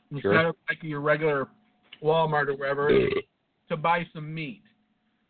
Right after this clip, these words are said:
Speaker 2: And the guy,
Speaker 1: Yeah.
Speaker 2: of course, sells him some kind of fucking cut of meat that's, like, twenty-five bucks a fucking pound. He's like,
Speaker 1: Jesus.
Speaker 2: "Oh, man, you're gonna love this shit. It's so fucking good."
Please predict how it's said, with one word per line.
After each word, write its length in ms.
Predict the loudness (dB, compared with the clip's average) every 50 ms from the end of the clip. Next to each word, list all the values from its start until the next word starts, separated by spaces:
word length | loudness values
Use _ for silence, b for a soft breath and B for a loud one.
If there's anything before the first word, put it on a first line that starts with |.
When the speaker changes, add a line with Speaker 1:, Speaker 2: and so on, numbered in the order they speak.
| _ _ _ _ _ -20 -20 -20 _ _ _ _ -20 -12 -10
Speaker 2:
And 160 | -10 -8 -8
the 80 | -6
guy, 260 | -2 0 2 4 4 4 2
Speaker 1:
Yeah. 0 | 0
Speaker 2:
of 160 | -2 _ _ -4
course, 320 | -2 0 0 0 -2 -6 -8 -4
sells 300 | -2 0 0 0 0 0
him 220 | -2 -2 -2 -4 -4
some 140 | -6 -6 -4
kind 220 | -2 -2 0 0
of 100 | -2 -4 -2
fucking 420 | -4 -4 -2 -4 -6 -6 -6 -8 -10 _ _ _ _ _ _ _ _
cut 220 | 2 2 4 4
of 80 | 4 2
meat 440 | 2 0 0 -2 -4 -6 -8 -10 _ _ _ _ _ _ -10
that's, 180 | -10 -8 -6 -2
like, 240 | 0 0 0 0 -4 _ _ _ _ _ _ _ _ _ _ _ _ _ _ _ _ _ _ _ _ _ _ _ _ _ -10
twenty-five 440 | -6 -2 -2 0 2 2 2 2 4
bucks 200 | 2 0 0 0
a 80 | -6 -4
fucking 340 | -4 -4 -4 -4 -6 -8 -6
pound. 560 | -2 0 0 2 2 2 0 -2 -4 -8 -10 _ b b b b b b b b _ -14 -6 -2
He's 200 | 0 0 0 0
like, 120 | -2 -6
Speaker 1:
Jesus. 120 | -6 -2 0
Speaker 2:
"Oh, 140 | 2 2 4
man, 500 | 4 4 4 4 2 0 -2 -4 -8 -12 _ _ _ _ _ _ _ _ _ _ _ _ _ -6
you're 160 | -4 -4 -4
gonna 220 | -2 -2 -2 -2
love 280 | 0 0 0 0 0 -2
this 160 | -2 -4 -4 -6 -6
shit. 280 | -4 -2 0 0 0 -2
It's 160 | -4 -6 -4 0
so 200 | 2 2 2 2 0
fucking 360 | -4 -4 -2 -2 -2 -2 0
good." 500 | 0 2 2 4 4 4 2 2 0